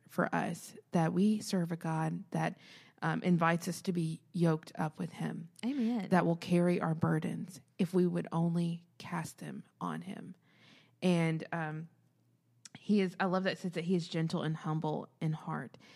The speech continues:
Speaker 1: And that is not to say that we serve a God that is only gentle, that is not sovereign, and, you know, and he can do anything and everything that he so wants to, and he would be justified in it.
Speaker 2: Yes.
Speaker 1: But he's gentle and humble in heart, and he will give us rest.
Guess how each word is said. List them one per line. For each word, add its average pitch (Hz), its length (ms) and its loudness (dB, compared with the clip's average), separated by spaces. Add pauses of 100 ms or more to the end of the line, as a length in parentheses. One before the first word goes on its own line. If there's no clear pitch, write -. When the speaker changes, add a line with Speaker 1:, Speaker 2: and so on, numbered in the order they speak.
(220)
Speaker 1:
And 190 140 8
that 202 100 10
is 196 100 6
not 214 160 6
to 208 80 -2
say 180 200 4
that 147 120 2
we 185 80 4
serve 175 240 2
a 170 40 -2
God 160 360 6
that 160 140 2
is 160 240 0
only 185 260 4
gentle, 165 340 0
that 160 140 0
is 160 160 0
not 160 240 2
sovereign, 156 400 0
and, 160 240 -4
you 170 200 4
know, 139 260 0 (400)
and 170 340 2 (420)
he 233 160 2
can 233 140 4
do 202 220 4
anything 220 480 2
and - 80 -4
everything 180 420 -2
that - 120 -6
he 165 340 -4
so - 220 0
wants 160 340 -2
to, 170 60 -4
and 160 100 -4
he 165 100 -2
would 160 140 0
be 156 100 -4
justified - 760 -6
in 151 160 -6
it. 208 60 -2
Speaker 2:
Yes. 185 520 -2 (540)
Speaker 1:
But 160 260 4 (720)
he's 180 320 -4 (220)
gentle 190 480 4
and 165 140 0
humble 165 320 0
in 156 80 0
heart, 156 460 -4
and 165 100 -4
he - 120 -4
will 165 180 -2 (180)
give 160 180 -4
us 160 240 -10
rest. 143 520 -12